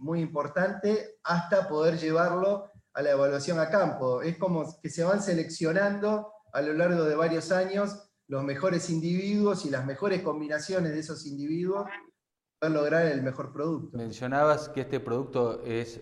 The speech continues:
Speaker 2: eh, para soja. ¿Qué, qué otras alternativas tenemos para otro tipo de, este, cereales, oleaginosas o algún otro ti-, alguna otra especie vegetal?
Speaker 1: Bueno, hay, hay otro consorcio microbiano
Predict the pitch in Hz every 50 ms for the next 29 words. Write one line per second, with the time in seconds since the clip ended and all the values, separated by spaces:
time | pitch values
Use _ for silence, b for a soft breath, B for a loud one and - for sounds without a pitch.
0 | - - 110 104 101 101 101 98 98 98 101 - 107 104 104 104 - 120 110 101
1 | - - 101 95 95 - - - 147 147 156 156 151 147 147 139 135 131 127 120
2 | 117 113 113 - - - 143 143 156 160 156 151 139 - - 123 117 110 113 120
3 | 113 117 117 117 104 - 143 143 143 147 135 143 - 120 117 120 123 135 143 143
4 | 131 - - 113 104 101 104 104 101 101 101 101 80 113 113 - 113 110 110 104
5 | - 117 110 110 113 107 107 104 107 107 107 110 107 107 107 - - - - -
6 | - 113 101 92 - - - 98 95 - - 113 101 113 117 123 127 131 131 127
7 | 131 131 123 131 - 110 107 107 107 107 107 117 113 113 123 131 139 135 131 131
8 | 120 - - 107 104 104 113 120 123 B B B B B B B - - - -
9 | - - - 101 101 98 95 104 107 107 110 107 110 107 101 85 - 104 101 95
10 | 98 101 104 107 110 113 110 110 110 - 110 - 113 - - 113 101 104 95 -
11 | 107 - 165 170 170 165 165 185 196 202 196 - - 180 190 202 208 - - 185
12 | 180 170 165 160 160 - 196 196 180 - - 165 156 156 - 151 143 151 170 180
13 | 202 202 190 175 160 156 160 165 165 160 - - -